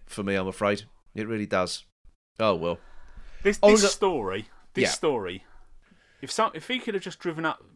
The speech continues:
Speaker 2: written up the outline of the story and whatever, and let
Speaker 1: Hmm.
Speaker 2: Malcolm Hulke write it,
Speaker 1: Yeah.
Speaker 2: this would have been one of the classic Doctor Who stories, I think.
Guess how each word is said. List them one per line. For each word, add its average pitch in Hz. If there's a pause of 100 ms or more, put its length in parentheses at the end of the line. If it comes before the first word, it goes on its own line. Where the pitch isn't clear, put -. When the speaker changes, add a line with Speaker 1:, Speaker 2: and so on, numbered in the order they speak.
Speaker 2:
written 156
up 147
the 147
outline 110
of 101
the 104
story 104
and 87
whatever, 87 (440)
and 117
let 131
Speaker 1:
Hmm. 135
Speaker 2:
Malcolm 131
Hulke -
write 107
it, 92 (1400)
Speaker 1:
Yeah. 101 (720)
Speaker 2:
this 165
would 135
have 120
been 101 (320)
one 117
of 107
the 110
classic -
Doctor 113
Who 107
stories, 92
I 80
think. 120